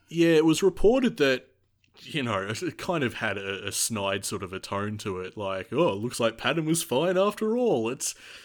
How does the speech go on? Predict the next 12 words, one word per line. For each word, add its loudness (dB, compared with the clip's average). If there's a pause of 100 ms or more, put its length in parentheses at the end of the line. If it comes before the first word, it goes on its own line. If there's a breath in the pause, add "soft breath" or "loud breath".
(180 loud breath)
we -4
can -4
look 0
at 2
it 4
a -4
bit -2 (360)
more 0
closely. 0
The -4
fact -10
is, -2